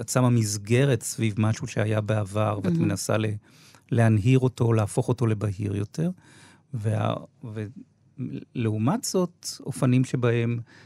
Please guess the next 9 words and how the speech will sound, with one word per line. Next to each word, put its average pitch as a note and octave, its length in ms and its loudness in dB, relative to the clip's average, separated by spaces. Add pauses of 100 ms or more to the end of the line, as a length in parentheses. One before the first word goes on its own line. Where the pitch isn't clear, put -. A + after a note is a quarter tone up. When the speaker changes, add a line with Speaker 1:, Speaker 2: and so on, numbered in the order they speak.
(180)
Speaker 1:
זיכרונות A2 760 2
פתאום A2 300 0
מפלחים A2+ 640 2
אותנו, G#2 680 2 (320)
פתאום A#2 320 2
צפים A2+ 760 2
ברגעים A2+ 480 4
לא A2+ 140 6
צפויים. A2 720 2